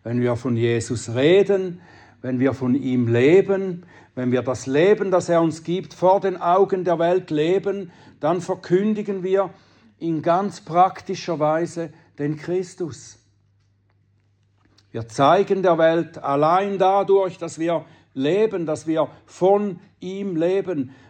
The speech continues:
dass der Herr Jesus Christus gekommen ist, um uns zu reinigen, um uns geistlich gesund zu machen. Und das ist viel mehr, als uns körperlich gesund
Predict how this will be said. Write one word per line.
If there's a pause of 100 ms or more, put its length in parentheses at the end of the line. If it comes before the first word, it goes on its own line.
(160)
dass
der
Herr
Jesus
Christus
gekommen
ist, (360)
um
uns
zu
reinigen, (360)
um
uns
geistlich
gesund
zu
machen. (1400)
Und
das
ist (720)
viel
mehr,
als
uns
körperlich (240)
gesund